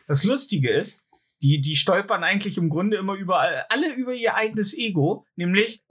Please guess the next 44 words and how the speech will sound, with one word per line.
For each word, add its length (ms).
weil 180
die 240
irgendwann 640
kommen 220
die 100
so 180
oft 240
durch, 200
dass 160
die 120
sich 260
denken, 500
„Ja, 80
mir 100
kann 140
nichts 180
passieren, 340
ich 120
bin 100
schlauer 360
als 180
die 80
Polizei.“ 640
Und 80
dann 100
werden 180
sie 60
irgendwann 400
so, 380
äh, 40
äh, 680
äh, 40
nachlässig, 720
dass 140
sie 80
dann 160
gefasst 440
werden. 280
Es 200
ist 180
krass, 360
dass 220
der 140
Mensch 420